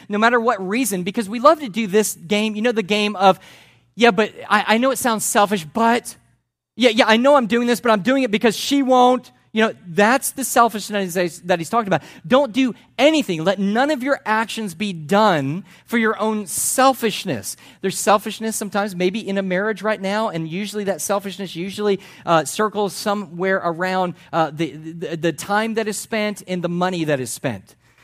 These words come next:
One wants money for one thing, they want time for one thing, the other one wants money and time for the other thing, and then they begin to butt heads between each other. He says, "Do nothing."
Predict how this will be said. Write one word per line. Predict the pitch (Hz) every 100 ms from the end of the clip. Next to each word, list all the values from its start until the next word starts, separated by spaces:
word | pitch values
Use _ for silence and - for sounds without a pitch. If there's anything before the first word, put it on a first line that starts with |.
| -
One | 160 190 214
wants | 214 196
money | 202 208
for | 196 190
one | 185 240
thing, | 226 240 226
they | 185
want | 180 165
time | 202 175
for | 165
one | 160 214 226
thing, | 233 226
the | 175
other | 196 208
one | 196
wants | 185 -
money | 185 190 170
and | 160
time | 190 190 185
for | 165
the | 143
other | 196 240
thing, | - 226 226 214 - -
and | 175
then | 185
they | 180
begin | 175 175 202 185
to | 202
butt | 165 135 190 -
heads | 165 190 175 147
between | 170 - 185 180 180 - -
each | 180 170 185
other. | 165
He | 147 190
says, | 190 147
"Do | 135 175 160
nothing." | 156 160 170 190 196 151